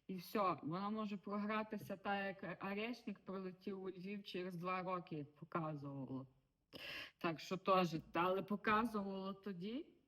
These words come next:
пройшло два роки, як вона програлась. Розумієте? Тому ще раз доказую, що карти Таро часу не мають. Тому, да, вони м-, е, готуються,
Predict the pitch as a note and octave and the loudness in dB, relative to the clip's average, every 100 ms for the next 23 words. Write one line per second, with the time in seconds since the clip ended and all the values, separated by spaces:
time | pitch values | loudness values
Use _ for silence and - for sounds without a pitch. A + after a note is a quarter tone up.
0 | _ _ _ _ - G3+ G#3 G#3+ G3+ G3+ | _ _ _ _ -8 -6 -4 -2 -2 0
1 | G3+ G3+ B3+ - C4 G3+ F#3+ F#3 F3+ E3+ | 2 4 2 2 0 0 -6 -2 -2 -2
2 | F3 F3+ F3 E3 D#3 D3+ - _ - _ | -2 0 0 0 -2 -8 -12 _ -20 _
3 | _ _ - - F3+ F3 G3 G#3 G3+ F3+ | _ _ -16 -4 -2 0 0 0 -2 -2
4 | G3 G3+ - G#3 G#3 G#3+ A3 G3+ G#3+ F#3 | 0 0 2 6 6 6 2 0 4 6
5 | F#3 F#3 F#3+ - F3+ - F3 F3 F3+ E3+ | 6 2 -4 -4 -2 4 4 2 -4 0
6 | F3 D#3+ E3+ E3+ F3+ - F3+ E3 E3 E3 | 0 2 2 0 -4 -2 2 4 4 6
7 | D#3+ C#3+ C3 - - _ - - - - | 6 4 2 -2 -18 _ -18 -18 -12 -2
8 | F#3+ G3+ A#3+ C4+ B3+ - F3+ G3+ G#3 F#3 | 2 6 8 10 8 6 6 8 8 8
9 | F#3 F#3+ F#3 F3+ - D3+ - F3+ - G3+ | 4 2 2 0 0 -2 0 -2 4 6
10 | F3+ E3+ F3 - G3+ G#3 | 8 8 4 0 2 2